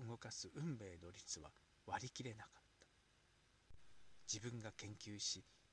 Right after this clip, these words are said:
自分が指導して作らせた鉄砲で、彼は今、自分も家臣も責め立てられているのだった。また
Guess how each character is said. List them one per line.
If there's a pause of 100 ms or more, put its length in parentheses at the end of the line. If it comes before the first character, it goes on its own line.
(120)
自
分
が
指
導
し
て
作
ら
せ
た
鉄 (160)
砲
で、 (420)
彼
は (100)
今、 (480)
自
分
も
家
臣 (120)
も
責
め
立
て
ら
れ
て
い
る
の
だ
っ (180)
た。 (1700)
ま
た